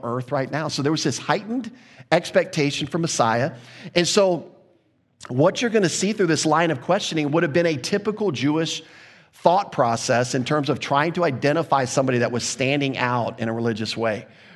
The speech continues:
First question we're gonna see is, basically, they don't ask it. It's just, uh,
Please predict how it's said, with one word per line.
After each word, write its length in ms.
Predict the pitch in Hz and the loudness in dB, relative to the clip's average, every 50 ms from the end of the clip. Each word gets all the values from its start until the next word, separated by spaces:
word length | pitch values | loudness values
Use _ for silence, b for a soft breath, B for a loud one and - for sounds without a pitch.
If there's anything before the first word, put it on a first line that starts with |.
| B _ | B _
First 260 | - 180 190 - 185 | 0 2 2 2 2
question 360 | - 185 185 190 - 190 160 | 2 2 2 4 2 0 2
we're 80 | 156 147 | 2 2
gonna 120 | 143 131 | 2 2
see 380 | 127 - 156 143 143 143 143 131 | 0 0 0 2 2 2 2 2
is, 260 | 123 117 120 - B B B B B B B B | 0 0 -2 -4 B B B B B B B B
basically, 520 | - 143 151 190 180 - 151 113 123 117 120 | 0 2 2 2 2 0 -2 0 2 2 4
they 80 | 135 | 4
don't 160 | 151 151 135 131 | 4 4 4 4
ask 340 | 139 147 160 160 - - | 2 2 2 0 -2 -2
it. 60 | 135 113 | -4 -4
It's 140 | 117 - | -4 -6
just, 340 | - - 151 135 131 - 123 | -2 -2 0 0 -2 -2 -2
uh, 340 | 135 131 117 113 113 104 | 0 0 2 2 0 -2